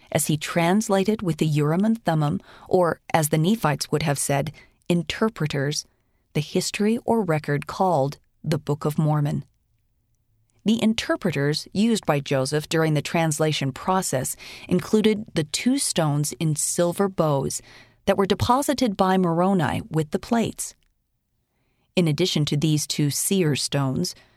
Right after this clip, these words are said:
Joseph used at least one other seer stone that the Lord had provided. David Whitmer,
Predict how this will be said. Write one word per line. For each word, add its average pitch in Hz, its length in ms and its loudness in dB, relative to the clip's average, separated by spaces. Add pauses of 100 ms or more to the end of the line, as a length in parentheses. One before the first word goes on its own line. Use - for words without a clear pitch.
(240)
Joseph 151 380 -2
used 147 360 0
at - 100 0
least 180 280 -2
one 180 440 2
other 233 300 2
seer 135 380 0
stone 147 460 -4
that 170 140 0
the 160 80 0
Lord 156 360 2
had 165 160 -6
provided. 151 580 -2 (1160)
David 208 260 2
Whitmer, 156 420 0